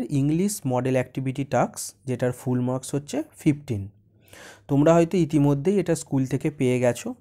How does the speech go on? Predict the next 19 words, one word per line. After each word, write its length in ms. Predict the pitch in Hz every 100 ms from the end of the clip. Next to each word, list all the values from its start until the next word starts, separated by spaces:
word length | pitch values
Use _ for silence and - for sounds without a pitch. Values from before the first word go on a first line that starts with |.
| 127
যারা 180 | 123 143 147
পাওনি 360 | 120 120 135 113
তারাও 360 | 120 110 123 175 -
শীঘ্রই 420 | 123 113 135 143
পেয়ে 240 | 139 131
যাবে, 220 | 123 123 214 - - - _
কারণ 220 | - 131 131
আমাদের 380 | 127 131 143 160 - 127 -
শিক্ষা 280 | 147 - 160
দপ্তরের, 520 | 160 156 - 165 180 180
আহ, 260 | - 127 123
নির্দেশ 300 | 135 131 165 170
অনুযায়ী 400 | 165 135 117 160 151 113
জানুয়ারির 580 | 120 120 127 127 143 165 -
তিন 120 | 143 151
তারিখ 240 | 160 165 170 -
থেকে 180 | 170 262 185
এটা 140 | 147 143
প্রতি 240 | 127 139